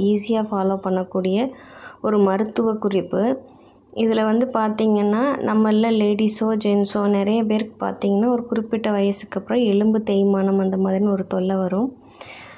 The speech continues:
அந்த மாதிரி ஒரு ஹெல்த் இஷ்யூஸ்க்கு ரொம்ப, உ-, ஈஸியா நம்மக்கிட்ட அவைலபிளா இருக்கிற ஒரு உணவை வச்சே நம்ம அதை எப்படி சரி பண்ணலான்னு தான் இன்னைக்கு பார்க்குறோம். இது வந்து ரொம்ப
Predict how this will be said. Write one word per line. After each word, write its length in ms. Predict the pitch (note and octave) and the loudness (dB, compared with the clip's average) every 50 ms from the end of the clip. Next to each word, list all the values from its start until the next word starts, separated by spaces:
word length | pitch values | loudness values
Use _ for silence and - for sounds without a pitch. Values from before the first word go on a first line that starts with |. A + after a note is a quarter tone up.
| - - | -16 -8
அந்த 220 | - A3 A#3 B3 | -2 0 0 2
மாதிரி 240 | A#3+ A#3+ A#3+ A#3+ C4 | 2 2 2 4 4
ஒரு 140 | B3+ A#3+ A#3+ | 4 4 2
ஹெல்த் 320 | A3+ G#3+ A3 A3 G#3+ A#3 | 2 2 0 0 0 0
இஷ்யூஸ்க்கு 640 | A3 G#3+ - - A3 G#3 G3+ - - - - G3+ A3+ C#4+ G4+ - - - - - - _ - _ - _ - - | -2 -2 0 0 -2 -2 -2 -4 -8 -4 -4 0 0 2 0 0 -4 -8 -20 -20 -20 _ -20 _ -20 _ -6 -2
ரொம்ப, 300 | A3 G#3+ A3 A#3 A#3 C4 C4+ C4 - C4 - - | 0 0 2 2 4 4 4 2 0 -2 -6 -4
உ-, 360 | B3+ A3 G#3 G3+ G3 F#3+ F#3+ - A3 | -2 0 2 2 2 2 2 2 2
ஈஸியா 460 | A3+ A#3+ B3 B3 B3 B3+ B3 B3 B3+ C4 C4+ | 2 2 2 0 2 2 2 2 4 4 2
நம்மக்கிட்ட 420 | B3+ A#3 A3 A3 G#3 G#3 G#3 A3+ A#3+ | 2 2 2 0 0 -2 0 0 0
அவைலபிளா 540 | A3 G#3 G#3 G#3+ G#3+ G#3+ G#3 G#3 G#3+ G#3+ G#3+ | 0 2 2 2 0 0 2 0 2 2 0
இருக்கிற 400 | G3+ G3 G3+ - G3+ A3+ B3+ B3+ | 0 -2 -2 -2 -2 0 2 2
ஒரு 240 | A3+ G#3+ G#3 G3+ | 2 0 0 0
உணவை 320 | G3+ G#3 G#3+ A#3 A#3+ B3 A#3+ A3 | 0 2 2 2 2 2 2 0
வச்சே 300 | G#3+ G#3 G#3+ - A#3+ A#3 | 0 -2 -2 -2 0 0
நம்ம 220 | A3+ G#3+ G3+ G3 | 2 2 2 2
அதை 140 | G3 F#3+ F#3+ | 2 0 -2
எப்படி 180 | F#3+ - G#3+ | -2 -2 -4
சரி 220 | G3+ - G3+ G3 G3 | -4 -2 -2 -2 -2
பண்ணலான்னு 420 | G3 - G3 G3 G3 G3 F#3+ F#3+ | -2 -2 -2 0 0 0 0 0
தான் 120 | G3 G3+ G3 | 0 0 0
இன்னைக்கு 260 | G3 F#3 F#3+ - - | 0 0 -2 -4 -6
பார்க்குறோம். 460 | - F3+ F3+ F3+ - F3+ F3 G3+ B3+ - - - - - - - - - - - - - - - - - - - - | -6 -6 -6 -6 -6 -4 -2 -2 -2 -4 -6 -14 -20 -20 -20 -20 -20 -20 -20 -20 -20 -20 -20 -20 -20 -20 -20 -12 -4
இது 200 | - A3+ A3 A3+ | -2 0 2 2
வந்து 400 | A3 G#3 G#3+ A#3+ D#4+ F4+ E4 - | 2 2 2 2 2 0 0 0
ரொம்ப 280 | - G#3+ G#3+ G#3+ G#3+ | -2 0 2 2 4